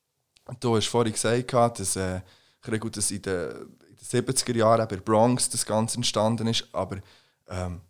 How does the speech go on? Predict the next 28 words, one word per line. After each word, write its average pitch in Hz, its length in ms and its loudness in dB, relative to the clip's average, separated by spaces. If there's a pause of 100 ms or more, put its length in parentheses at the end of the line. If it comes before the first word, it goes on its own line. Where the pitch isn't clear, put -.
(160)
ist 135 140 -2
es 147 100 2
so, 135 180 6
Hip-Hop 123 420 0
an 117 220 4
sich, 139 340 2 (200)
aber 95 200 -6
die 107 120 -8
ganze 123 320 0
Stimmung, 135 580 0
dass 107 160 -6
das - 160 -2
eben, 120 260 0
wir 113 100 2
haben 104 40 2
es 101 80 -2
noch 117 120 -4
kurz 135 240 2
diskutiert, 131 600 -2
dass 104 80 -6
das - 160 -2
überhaupt 110 540 -2
hat - 80 -14
können 127 360 2
entstehen, 113 640 2
die 95 80 -12
Tristesse, 113 800 -2
die 95 200 -12